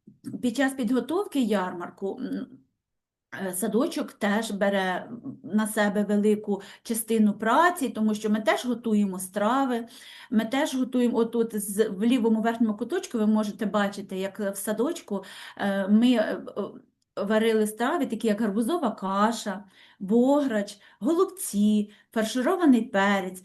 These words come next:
осінній суп та глінтвейн. Всі інші смаколики батьки долучалися,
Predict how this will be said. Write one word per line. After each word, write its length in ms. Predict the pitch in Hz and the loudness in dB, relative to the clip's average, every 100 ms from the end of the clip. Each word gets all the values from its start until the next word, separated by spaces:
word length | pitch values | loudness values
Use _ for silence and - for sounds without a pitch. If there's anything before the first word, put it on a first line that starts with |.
| - - | -20 -2
осінній 500 | 233 233 277 247 214 | 0 6 8 10 8
суп 400 | - 240 330 - - _ | 2 2 2 -2 -16 _
та 120 | 226 | 0
глінтвейн. 600 | 220 226 214 170 180 175 - _ _ - - | 4 4 2 -2 -10 -10 -16 _ _ -20 -6
Всі 220 | - 320 | -4 -2
інші 280 | 359 - 330 | -2 -2 -2
смаколики 880 | - 269 269 302 359 285 220 190 - | 6 6 6 4 4 2 0 -2 -6
батьки 560 | 196 196 233 226 - 277 | -12 -2 -2 0 0 2
долучалися, 1080 | 254 233 226 254 262 302 285 - 240 226 | 4 2 0 0 2 2 0 0 -2 -2